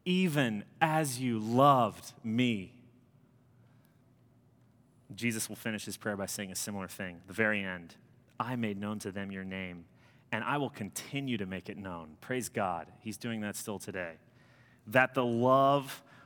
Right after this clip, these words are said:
with which you have loved me may be in them." What? God's dance of divine love between Father and Son and Holy Spirit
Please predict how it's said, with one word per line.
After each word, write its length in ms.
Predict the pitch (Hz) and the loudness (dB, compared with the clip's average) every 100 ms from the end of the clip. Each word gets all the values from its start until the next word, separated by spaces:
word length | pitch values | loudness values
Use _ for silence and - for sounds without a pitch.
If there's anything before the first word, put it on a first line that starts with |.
| - | -2
with 220 | 117 - | -2 2
which 260 | 127 123 131 | 0 0 2
you 120 | 127 | 2
have 220 | 117 101 | 2 0
loved 320 | 110 107 95 | 2 0 0
me 400 | 110 107 98 87 - | -4 -2 -4 -8 -12
may 200 | 110 113 | -6 -4
be 440 | 92 110 110 107 - | -4 -4 -2 -4 -6
in 220 | 107 107 | -10 -10
them." 400 | 90 92 - - - - _ _ _ _ _ _ _ _ _ _ _ _ _ _ _ _ _ _ _ | -10 -12 -12 -14 -20 -20 _ _ _ _ _ _ _ _ _ _ _ _ _ _ _ _ _ _ _
What? 500 | - - - - - - _ _ _ - - - - - _ _ _ _ _ 113 | -16 -12 -12 -10 -12 -14 _ _ _ -8 -8 -16 -20 -20 _ _ _ _ _ -4
God's 340 | 117 127 127 117 | 4 6 4 0
dance 640 | 104 117 120 127 - - - | -2 0 0 -2 -4 -4 -6
of 160 | 107 | -6
divine 560 | 92 98 92 101 104 104 | -4 -4 -2 -2 0 -2
love 500 | 95 98 90 87 - | -2 0 -2 -4 -10
between 320 | 98 - 98 | -14 -8 -10
Father 480 | 92 - 95 98 98 | -6 0 0 0 -4
and 160 | 95 92 | -6 -6
Son 280 | - 98 | -6 -6
and 100 | 92 | -8
Holy 220 | 90 95 92 | -8 -8 -8
Spirit 440 | - 101 90 87 | -8 -6 -6 -8